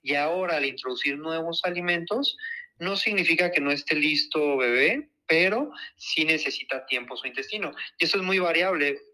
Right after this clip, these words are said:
Puede haber bebitos que se adaptan muy rápido a la digestión de nuevos alimentos y puede haber bebitos que necesitan más tiempo. Esto es, pues, realmente de cada bebé, hay que conocerlos, hay que individualizarlos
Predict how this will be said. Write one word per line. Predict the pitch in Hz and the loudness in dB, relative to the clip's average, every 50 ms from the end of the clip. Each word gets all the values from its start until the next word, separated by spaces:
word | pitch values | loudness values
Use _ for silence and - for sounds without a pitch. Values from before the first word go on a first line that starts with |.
| _ _ - | _ _ -2
Puede | 151 147 | 2 2
haber | 151 151 156 151 147 | 4 4 2 2 2
bebitos | 147 147 143 160 170 - - 220 214 | 2 2 2 0 -2 -2 -2 -4 -2
que | - 170 139 | -2 -2 -2
se | - | 0
adaptan | 135 127 127 - - 139 135 139 - - - | 0 0 0 0 0 -2 -2 -2 -6 -8 -6
muy | 147 151 170 175 170 | -2 0 2 2 2
rápido | 160 143 139 135 - - 175 208 285 302 - _ - - _ _ _ _ | 2 2 2 0 2 0 0 0 0 -2 -6 _ -20 -20 _ _ _ _
a | 127 120 117 117 117 117 | 0 2 2 4 4 2
la | 117 120 117 117 117 113 113 113 113 110 110 113 - | 2 2 2 2 2 2 2 2 0 0 -2 -2 -2
digestión | 135 135 - 139 120 - - - - 139 160 | -2 0 0 0 -2 -2 -2 -2 -2 0 0
de | 180 170 | 0 0
nuevos | 135 131 127 135 135 - | 0 2 0 2 2 0
alimentos | 139 127 120 117 117 123 123 123 - 214 240 - - - - - - - - | 0 -2 -2 -2 -4 -4 -4 -2 -4 -6 -6 -6 -10 -10 -10 -10 -10 -8 -8
y | - | -8
puede | - 139 135 131 | -4 -2 -2 0
haber | 135 131 131 127 127 | 0 0 0 0 0
bebitos | 127 131 127 120 123 127 - 127 131 127 - | 0 0 0 0 -2 -4 -4 -4 -6 -4 -2
que | - 131 | -2 -2
necesitan | 123 120 - - 117 - - 120 - 127 120 120 - - _ _ | -2 -2 -4 -6 -8 -8 -10 -6 -4 -4 -4 -4 -8 -16 _ _
más | - 127 123 127 127 123 123 - - | -10 -6 -4 -2 -2 -2 -4 -6 -4
tiempo. | 196 220 247 240 - 156 147 - - - - - - | -4 -4 -4 -4 -6 -6 -6 -6 -10 -12 -12 -8 -4
Esto | - 156 151 - 175 | -2 0 2 4 4
es, | 170 165 160 160 - | 6 6 4 2 0
pues, | - 160 147 143 | 0 0 2 4
realmente | 151 143 143 139 139 135 139 - 139 131 123 117 117 | 4 4 4 4 2 2 4 4 4 6 6 6 4
de | 117 - 117 113 | 4 2 0 2
cada | - 127 123 123 123 | 4 2 4 4 4
bebé, | 123 123 123 131 151 175 185 196 196 - | 4 2 2 4 4 4 4 4 2 2
hay | - 131 | 0 0
que | - 135 131 - _ _ | 0 -2 -2 -4 _ _
conocerlos, | - 123 113 113 113 - - 160 165 170 165 160 151 147 143 | -4 -2 -2 0 0 0 2 4 4 4 2 2 2 0 0
hay | 135 117 | 0 0
que | - 123 | -2 -6
individualizarlos | 120 120 117 113 113 113 110 110 117 - - 165 170 180 180 196 214 269 269 - - | -4 -2 -2 0 0 0 0 -2 -4 -4 0 0 2 2 0 0 -2 -2 -2 -4 -4